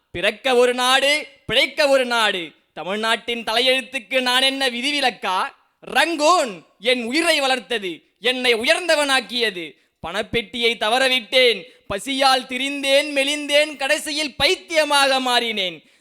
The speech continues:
வெளிநாட்டிலிருந்து திரும்பிய தமிழன் ஒருவனுக்கு இங்கு வாழ வழியில்லை, தமிழ்நாட்டில் பிறந்த ஒரு பெண்ணுக்கு இங்கு வாழ்வதற்கு பாதுகாப்பில்லை.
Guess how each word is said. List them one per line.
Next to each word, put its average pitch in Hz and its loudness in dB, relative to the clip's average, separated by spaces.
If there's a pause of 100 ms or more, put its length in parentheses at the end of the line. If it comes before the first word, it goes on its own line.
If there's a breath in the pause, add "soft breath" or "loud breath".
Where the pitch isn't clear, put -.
(140)
வெளிநாட்டிலிருந்து 262 -2
திரும்பிய 277 -4
தமிழன் 294 -2
ஒருவனுக்கு 285 -2
இங்கு 285 -6
வாழ 294 2
வழியில்லை, 294 -2
தமிழ்நாட்டில் 311 -2
பிறந்த 320 2
ஒரு 302 4
பெண்ணுக்கு 311 -6
இங்கு 302 -6
வாழ்வதற்கு 311 2
பாதுகாப்பில்லை. 277 0